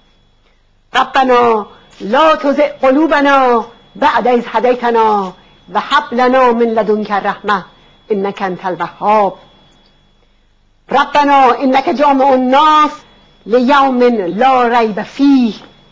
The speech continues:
ان الله لا یخلف المیعاد. ربنا اننا سمعنا منادیا ینادی للایمان ان آمنوا بربکم فآمنا.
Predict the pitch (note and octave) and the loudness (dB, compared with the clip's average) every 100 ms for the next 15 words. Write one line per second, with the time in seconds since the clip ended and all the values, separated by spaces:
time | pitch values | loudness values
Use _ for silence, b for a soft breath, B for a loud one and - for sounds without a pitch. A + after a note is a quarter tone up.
0 | _ - B3 A#3 A3 G#3+ G#3+ G3 F3+ G3 | _ -2 0 2 0 2 0 0 -2 -4
1 | F#3+ A#3 A#3+ G#3+ G#3+ - F#3+ F3+ E3 D#3+ | 0 0 0 0 -4 -4 -10 -10 -10 -6
2 | F#3+ A3+ E3+ - - _ _ _ _ _ | -2 -2 -4 -12 -20 _ _ _ _ _
3 | _ _ _ _ G#3 G3+ G#3+ F#3 F#3 E3+ | _ _ _ _ -6 -4 -4 -2 -2 -4
4 | E3 b b b b b - G#3 G#3+ G#3 | -6 b b b b b -4 -2 0 0
5 | G#3+ G#3+ G#3+ A#3 - A#3+ A3+ A3 G#3+ A3 | -2 -2 -6 -6 -6 -2 0 0 0 0
6 | A3 F#3 G3+ F#3+ G3+ G3+ G3+ F3 F3+ F#3+ | 0 -2 -4 -2 -2 -2 -4 -6 -6 -6
7 | F#3 F3+ F3+ F#3+ F3 D#3 - _ _ _ | -6 -8 -6 -4 -6 -10 -16 _ _ _
8 | _ _ _ _ _ - G#3 - B3 B3 | _ _ _ _ _ -8 -6 0 0 2
9 | A#3 A3 G#3+ G3 F3+ B _ G#3+ A3 - | 2 0 -2 -4 -8 B _ -2 -2 -2
10 | G#3+ - G3 F#3+ - A#3+ - F3+ F3+ G3 | -6 -6 -10 -10 -6 -4 -2 -6 -4 -2
11 | A#3+ A3+ F3+ D3+ | -2 -2 -4 -6